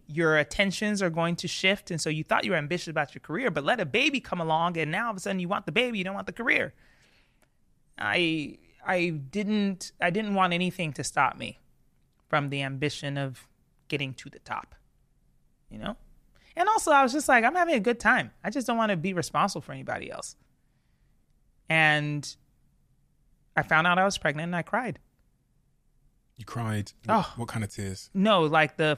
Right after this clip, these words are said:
Speaker 1: fugly tears. Like the tears that make you vomit type tears.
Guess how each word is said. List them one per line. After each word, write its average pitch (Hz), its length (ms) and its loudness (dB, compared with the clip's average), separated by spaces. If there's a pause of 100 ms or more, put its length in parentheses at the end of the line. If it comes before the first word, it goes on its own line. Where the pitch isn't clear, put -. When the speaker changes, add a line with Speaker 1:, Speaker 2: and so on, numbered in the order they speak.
(120)
Speaker 1:
fugly 185 340 2
tears. - 420 -10 (440)
Like 151 160 2
the 151 80 -2
tears 180 500 0
that 156 460 4 (800)
make 165 260 0
you 156 80 -2
vomit 151 560 0 (200)
type 156 240 2
tears. - 420 -10